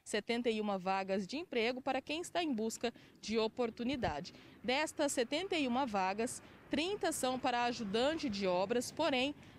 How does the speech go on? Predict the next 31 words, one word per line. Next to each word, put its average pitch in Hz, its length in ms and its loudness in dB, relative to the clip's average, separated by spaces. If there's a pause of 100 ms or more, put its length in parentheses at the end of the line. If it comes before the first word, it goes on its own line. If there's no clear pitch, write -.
(100)
para 262 240 0
morar 233 400 2
na 233 120 0
cidade 214 580 0
de 226 160 0
Ribas 240 560 2
do 240 200 4
Rio 254 280 0
Pardo. 170 420 -2 (340)
Temos 285 300 2
mais 247 240 2
oportunidades 262 640 0
também. 247 340 2
Temos 208 300 0
uma 233 160 2
vaga 214 320 0
para 208 320 0
analista 208 500 0
fiscal, 214 600 -2 (440)
duas 285 360 2
para 220 300 0
armador 226 560 2
de 233 120 -2
estrutura 226 520 -2
de - 100 -6
concreto 226 540 0
armado, 214 520 2 (520)
uma 294 240 2
vaga 254 280 2
para 233 240 2
carpinteiro 214 920 0